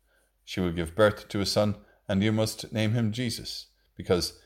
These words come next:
he is the one who is to save his people from their sins."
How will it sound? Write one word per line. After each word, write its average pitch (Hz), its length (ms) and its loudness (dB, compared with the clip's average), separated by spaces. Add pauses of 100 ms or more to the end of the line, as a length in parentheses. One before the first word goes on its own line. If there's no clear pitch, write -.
(100)
he 120 140 2
is 113 160 4
the 107 100 4
one 101 380 6
who 92 100 -2
is 90 100 -2
to - 140 -8
save 92 260 -4
his 80 160 -6
people 113 520 -2
from 98 240 0
their 98 180 -2
sins." 78 480 -10